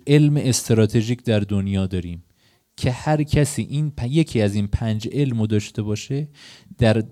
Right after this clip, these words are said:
طولانی مدت، در آینده از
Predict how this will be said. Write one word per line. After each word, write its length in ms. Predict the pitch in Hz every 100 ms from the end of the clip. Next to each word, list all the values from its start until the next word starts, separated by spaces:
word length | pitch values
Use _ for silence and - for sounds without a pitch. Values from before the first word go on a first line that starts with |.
| _
طولانی 520 | - 117 117 113 113
مدت، 560 | 113 113 113 135 147 -
در 240 | 120 110
آینده 960 | 110 - 117 117 120 117 117 139 165 180 - _ -
از 200 | 117